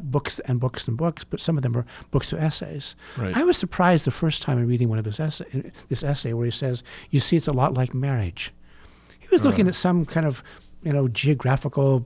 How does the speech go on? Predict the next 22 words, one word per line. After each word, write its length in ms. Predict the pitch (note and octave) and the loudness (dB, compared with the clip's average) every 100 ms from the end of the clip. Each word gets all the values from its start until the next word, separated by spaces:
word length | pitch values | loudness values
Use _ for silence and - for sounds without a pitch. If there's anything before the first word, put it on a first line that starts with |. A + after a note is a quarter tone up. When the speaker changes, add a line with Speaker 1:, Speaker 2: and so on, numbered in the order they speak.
| - | -2
Speaker 2:
Right, 80 | B2+ | 0
right. 60 | A2 | 2
Speaker 1:
agricultural 440 | - C#3 G2 C#3 | 4 2 4 2
question. 480 | A#2 D3 C3+ - D3+ | 2 0 0 0 -2
I 80 | C3+ | 0
thinking, 340 | C3 C3+ C3 B2+ A2+ | -2 -2 -4 -4 -4
Speaker 2:
Yeah. 220 | G2 F#2+ A2 | -4 -4 -6
Speaker 1:
"What 60 | - | -2
do 40 | B3 | 2
you 60 | |
mean 140 | C4 E3+ | 4 4
a 40 | |
lot 140 | C3 | 2
like 180 | A2 G2+ | -2 -6
marriage?" 640 | D#2 F#2 A2+ E2+ D#2 - F2 | -4 0 0 -2 -4 -4 -2
Speaker 2:
<laughs> 60 | - - - - - - - - - - - | -2 -4 -10 -10 -14 -18 -20 -20 -20 -6 -2
Speaker 1:
But 160 | C3+ | 0
then 400 | G3+ A3 G#3+ - - _ - - | 4 4 4 2 -10 _ -20 0
I 100 | D3 | 2
find 260 | - E3 D3+ | 4 2 2
out 160 | D3 | 0
that 100 | D3+ | -2